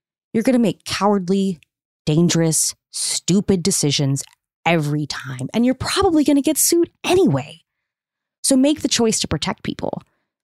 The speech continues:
Get good legal advice, sure. Consult with your city attorney, consult the case law, don't be reckless. But if you're faced with the opportunity to make a decision that protects people, a decision that serves the public good, a decision that aligns with the values you claim to hold,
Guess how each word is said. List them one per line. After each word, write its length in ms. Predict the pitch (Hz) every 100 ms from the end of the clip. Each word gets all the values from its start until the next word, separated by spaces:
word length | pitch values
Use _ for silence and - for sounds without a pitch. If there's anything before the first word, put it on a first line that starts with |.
| _ _ -
Get 180 | 359
good 180 | 339 277
legal 220 | 285 277
advice, 360 | 294 240 311 -
sure. 280 | - 370 -
Consult 360 | 208 185 226
with 120 | 247 226
your 100 | 226
city 240 | 220 220
attorney, 500 | 220 214 220 220 220 - _
consult 320 | 160 156 240
the 80 | -
case 320 | - 220 208
law, 260 | 202 196 196
don't 200 | 196 208
be 80 | 254
reckless. 680 | 190 220 - 202 190 - - _ _ _ _
But 80 | 202
if 80 | 220
you're 80 | 233
faced 280 | - 339 -
with 100 | -
the 80 | 285
opportunity 480 | - 220 240 202
to 180 | 180 -
make 160 | 175 190
a 60 |
decision 480 | 185 - 247 220 156
that 120 | 156
protects 380 | - - 339 -
people, 400 | - - - -
a 60 | -
decision 360 | 214 233 220 208
that 100 | -
serves 260 | 190 180
the 80 | 180
public 340 | - 156 151
good, 280 | - 165 -
a 40 | -
decision 420 | - 214 208 185
that 100 | 175
aligns 400 | 165 180 190 190
with 80 | 160
the 80 |
values 500 | 139 185 226 220 214
you 60 | 190
claim 260 | - 170 156
to 80 |
hold, 460 | 147 294 311 294